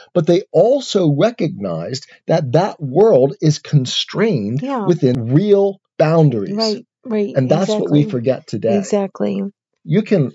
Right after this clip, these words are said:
Speaker 1: want to be a little girl, but if you're born with a penis, you're a man. <laughs> And it's not a
Speaker 2: It's not
Speaker 1: matter
Speaker 2: gonna
Speaker 1: of
Speaker 2: change it.
Speaker 1: choice.
Speaker 2: And it's not even if you were born with one, if you're born with the chromosomes.
Speaker 1: Right. It's the
Speaker 2: It goes
Speaker 1: chromosomal
Speaker 2: all the way
Speaker 1: structure of your
Speaker 2: down.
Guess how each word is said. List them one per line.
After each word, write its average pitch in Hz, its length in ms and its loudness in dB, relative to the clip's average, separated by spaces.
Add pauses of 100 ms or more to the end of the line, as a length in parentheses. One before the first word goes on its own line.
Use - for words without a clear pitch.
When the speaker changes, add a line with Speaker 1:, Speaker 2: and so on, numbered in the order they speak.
Speaker 1:
want 190 340 2
to 139 120 -2
be 123 120 0
a 113 80 2
little 110 220 -2
girl, 80 400 -8 (180)
but 170 120 4
if 196 180 -10
you're 226 80 0
born 175 360 2
with 156 140 0
a 139 60 0
penis, 156 520 0 (300)
you're 208 240 6
a 220 40 2
man. 220 500 0 (160)
<laughs> 156 120 -4 (1300)
And 196 280 2 (160)
it's 185 220 2
not 226 280 2
a 240 40 2
Speaker 2:
It's 202 100 2
not 190 100 2
Speaker 1:
matter 220 260 2
Speaker 2:
gonna 185 100 4
Speaker 1:
of - 80 -8
Speaker 2:
change 311 220 0
it. 294 80 0
Speaker 1:
choice. - 500 0 (100)
Speaker 2:
And 277 140 2
it's 247 160 -2
not 285 160 2
even 233 260 0
if 220 180 -2
you 214 100 2
were 196 100 2
born 269 400 -2
with 226 200 -2
one, 185 200 -6
if 196 140 -6
you're 254 100 0
born 233 240 2
with 220 160 -2
the 214 100 0
chromosomes. 190 840 -6
Speaker 1:
Right. 226 300 2
It's 147 180 0
the 190 80 -2
Speaker 2:
It 160 60 -4
goes 190 400 4
Speaker 1:
chromosomal 196 240 2
Speaker 2:
all 262 160 -2
the 285 120 4
way 269 140 4
Speaker 1:
structure 202 220 2
of 233 60 -2
your - 80 2
Speaker 2:
down. 226 80 -2